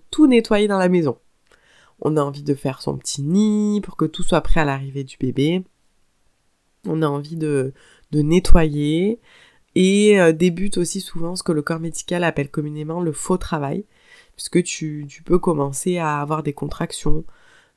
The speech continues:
Euh, parfois, ça n'arrive que le jour J ou la veille, mais parfois, ça se produit aussi, euh, plusieurs semaines avant.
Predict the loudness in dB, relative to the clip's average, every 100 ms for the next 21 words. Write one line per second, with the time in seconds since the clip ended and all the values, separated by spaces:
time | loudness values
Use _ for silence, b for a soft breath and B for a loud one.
0 | -10 -4 -2 2 2 2 0 -2 -6 -12
1 | _ _ _ _ 4 6 4 2 2 0
2 | -2 -2 0 0 0 0 0 -2 0 0
3 | -2 -4 -8 -10 -8 -6 -4 -4 -4 -6
4 | -4 -2 -4 -6 -10 b b b b _
5 | 8 8 8 2 -2 0 -2 -6 -8